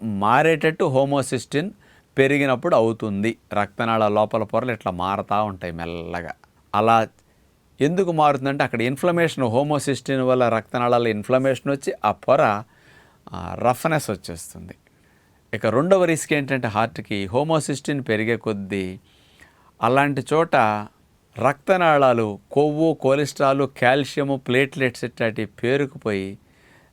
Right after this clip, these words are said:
నేరో అయిపోతే ఎథెరోస్క్లెరోసిస్ వచ్చే రిస్క్ పెరిగిపోతుంది అనమాట. ఆ భాగాల్లో రక్తనాళాలు సన్నగిల్లిపోతుంటాయి, ఆ పొడికిల్ లాంటివి వచ్చి లేకపోతే కొవ్వు, కొలెస్ట్రాల్ లాంటివి పేరుకుపోయి.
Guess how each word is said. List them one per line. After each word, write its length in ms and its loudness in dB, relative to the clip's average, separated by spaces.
నేరో 400 4
అయిపోతే 440 0
ఎథెరోస్క్లెరోసిస్ 1000 0
వచ్చే 240 -2
రిస్క్ 380 -4
పెరిగిపోతుంది 560 -4
అనమాట. 240 -14
ఆ 140 4
భాగాల్లో 540 2
రక్తనాళాలు 540 0
సన్నగిల్లిపోతుంటాయి, 1080 -4
ఆ 60 -6
పొడికిల్ 560 0
లాంటివి 320 0
వచ్చి 180 -6
లేకపోతే 260 -2
కొవ్వు, 260 -4
కొలెస్ట్రాల్ 460 -6
లాంటివి 240 -8
పేరుకుపోయి. 600 -4